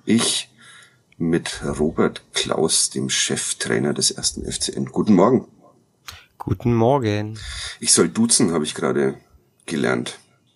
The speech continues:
Speaker 1: Weil
Speaker 2: Ja.
Speaker 1: es
Speaker 2: Äh,
Speaker 1: alle machen, nur wir nicht.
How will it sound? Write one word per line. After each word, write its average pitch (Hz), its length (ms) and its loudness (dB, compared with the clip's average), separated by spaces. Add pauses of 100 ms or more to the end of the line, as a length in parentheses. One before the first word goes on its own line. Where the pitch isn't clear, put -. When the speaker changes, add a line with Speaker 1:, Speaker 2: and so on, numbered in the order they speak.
(640)
Speaker 1:
Weil 76 460 0
Speaker 2:
Ja. 101 240 2 (840)
Speaker 1:
es 90 360 2
Speaker 2:
Äh, 87 160 -4 (500)
Speaker 1:
alle 85 180 4
machen, 71 400 0
nur 85 280 0
wir 85 120 4
nicht. 78 260 0